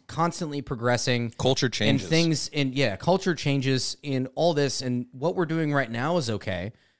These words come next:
Speaker 1: But that's what we've seen through all these other past generations, and we realize how much they fucked up. So, like, what are we fucking up right now? And I'm almost kinda, like, wondering, like, "Man, what are we fucking up right now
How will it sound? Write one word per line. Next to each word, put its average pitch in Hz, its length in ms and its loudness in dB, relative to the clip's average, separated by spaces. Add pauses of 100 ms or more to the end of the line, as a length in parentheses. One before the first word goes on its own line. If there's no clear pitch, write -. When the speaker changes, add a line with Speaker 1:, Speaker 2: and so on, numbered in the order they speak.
(280)
Speaker 1:
But 147 140 0
that's 185 200 0
what 208 120 0
we've 160 160 -2
seen 165 320 2
through 151 200 -2
all 180 180 2
these 156 200 0
other 180 160 2
past 143 320 0
generations, 135 560 0
and 123 60 -4
we 127 80 0
realize 135 360 2
how 156 80 0
much 120 220 -2
they 151 140 2
fucked 98 340 -4
up. 92 260 -4 (380)
So, - 160 2
like, 190 140 4
what 220 200 4
are 240 40 6
we 208 220 0
fucking 131 400 0
up 110 180 -4
right 95 180 -4
now? 90 260 -14 (460)
And 156 80 2
I'm 185 100 4
almost 233 300 4
kinda, 180 180 4
like, 143 140 4
wondering, 135 420 2
like, 101 160 -2
"Man, 143 320 2
what 185 160 2
are 226 80 2
we 147 220 0
fucking 117 400 0
up 120 160 0
right 95 160 -2
now 92 320 -4